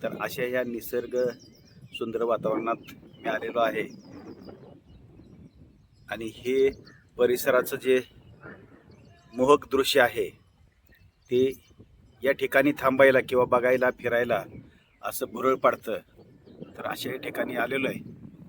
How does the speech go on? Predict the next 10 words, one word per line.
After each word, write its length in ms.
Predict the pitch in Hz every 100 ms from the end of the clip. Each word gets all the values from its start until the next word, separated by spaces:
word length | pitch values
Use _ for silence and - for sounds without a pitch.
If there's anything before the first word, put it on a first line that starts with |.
| - - - - - - -
आणि 260 | 117 120 127 - -
थोड्याच 300 | 123 127 127
वेळात 240 | 123 123
सांगणार 380 | - 123 117 117
आहे 240 | 113 113 - - - - -
कुठे 240 | - 135 131
आलेलो 340 | 104 95 90
आहे. 180 | - - - - _ _ -
अ, 160 | 107 101
स-, 160 | -